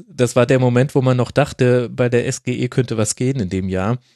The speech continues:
Ganz, ganz merkwürdige, äh, Plätze. Da haben, glaub ich, Castaños, Meier und Seferovic zum ersten Mal zu dritt gespielt. Ach nee, es war gegen Stuttgart, es war vier zu eins. Entschuldigung.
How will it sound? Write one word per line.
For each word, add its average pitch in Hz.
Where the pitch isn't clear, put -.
Ganz, 135
ganz 120
merkwürdige, 113
äh, 113
Plätze. -
Da 113
haben, 113
glaub 117
ich, 117
Castaños, 131
Meier 131
und 123
Seferovic 143
zum 127
ersten -
Mal 127
zu -
dritt 135
gespielt. -
Ach 120
nee, 131
es 117
war 101
gegen 98
Stuttgart, -
es -
war 92
vier 107
zu -
eins. 92
Entschuldigung. 98